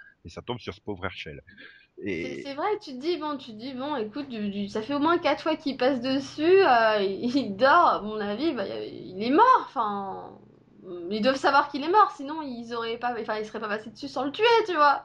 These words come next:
Speaker 2: c'est une question de logique quand même, ben.
Speaker 1: Mais il a pas l'air en plus en mauvais état, quoi, tu te dis,
Speaker 2: Non
Speaker 1: ouais, comme
Speaker 2: plus,
Speaker 1: tu
Speaker 2: mais
Speaker 1: dis,
Speaker 2: tu te dis
Speaker 1: oh, bah, le zombie, hop, j'en ai marre, je fais une petite sieste.
Speaker 2: Voilà, mais tu te dis, bon, il a l'air quand même vachement écroulé,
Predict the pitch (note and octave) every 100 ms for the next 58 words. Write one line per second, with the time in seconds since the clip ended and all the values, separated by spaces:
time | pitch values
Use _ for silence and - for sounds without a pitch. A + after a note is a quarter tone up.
0 | - B3+ A#3 A#3+ C4+ D4 C4 B3+ D#4+ E4
1 | F#4+ - C4+ B3 A#3 G#3+ G#3 G3+ G3+ -
2 | _ A#2 A#2+ A2+ G2 C#3 D#3+ A#2 G2+ C#3
3 | - F#2+ G2+ G#2 A2 C#3+ A3 A3 B2+ A#2
4 | G2+ F#2 C4+ D4 F#4 D#4 A4+ B4+ F#4 C4+
5 | F#3 C3 B3 - C#4 C3+ D#3 D3+ A2 B2
6 | A#2 C#3 G#2+ - - - A2 F#2+ G#2+ -
7 | G2+ F2 F#2+ - F2 - - - - -
8 | - - - _ _ _ C#4 G4 G4 C#4+
9 | B3+ B3+ B3 C4 D4+ D#4+ A3 G#3+ G#3+ G#3+
10 | A#3+ B3+ C4 A#3 C4+ A#3 B3+ C#4 C4+ B3+
11 | - B3+